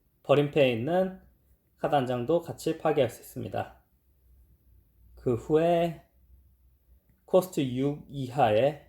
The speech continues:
카드를 버림패로 가져올 수 있고요. 예, 렐릭. 다음. 첫 번째 스펠, 코스트는 이.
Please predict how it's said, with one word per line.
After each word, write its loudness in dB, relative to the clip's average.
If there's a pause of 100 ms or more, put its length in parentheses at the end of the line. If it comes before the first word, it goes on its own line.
(1000)
카드를 0 (480)
버림패로 -2
가져올 -4
수 -14
있고요. -8 (2000)
예, -2
렐릭. -2 (1000)
다음. -10 (3000)
첫 -20
번째 -2
스펠, -2
코스트는 -4
이. -6